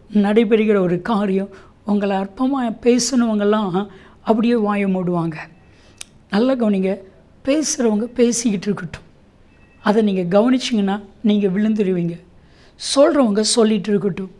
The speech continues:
அதை பார்த்தாலும் நீங்க விழுந்துருவீங்க. நல்லா கவனிங்க, சொல்றவன் சொல்லிக்கிட்டு அப்படியே தான் இருப்பான், கர்த்தர் உங்களை உயர்த்திக்கிட்டே இருப்பாரு. பேசுறவன் பேசிக்கிட்டே தான் இருப்பான், ஆனா கர்த்தர் உங்களை உயர்த்திக்கிட்டே இருப்பாரு.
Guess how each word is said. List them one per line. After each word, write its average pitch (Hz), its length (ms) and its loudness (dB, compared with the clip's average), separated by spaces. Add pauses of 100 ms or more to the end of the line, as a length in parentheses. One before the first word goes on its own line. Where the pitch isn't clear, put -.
(360)
அதை 220 220 2
பார்த்தாலும் 240 640 0
நீங்க 202 260 0
விழுந்துருவீங்க. 190 640 -2 (680)
நல்லா 254 220 2
கவனிங்க, 202 520 -2 (600)
சொல்றவன் 247 560 2 (340)
சொல்லிக்கிட்டு 233 400 2
அப்படியே 226 400 0
தான் 220 160 -2
இருப்பான், 190 420 -2 (360)
கர்த்தர் 240 440 -2
உங்களை 196 360 2
உயர்த்திக்கிட்டே 196 460 0
இருப்பாரு. 180 280 -6 (480)
பேசுறவன் 247 640 0 (300)
பேசிக்கிட்டே 262 840 0
தான் 269 200 -2
இருப்பான், 214 460 0 (380)
ஆனா 226 440 0 (280)
கர்த்தர் - 540 -4
உங்களை 202 260 2
உயர்த்திக்கிட்டே 208 800 2
இருப்பாரு. 180 300 -2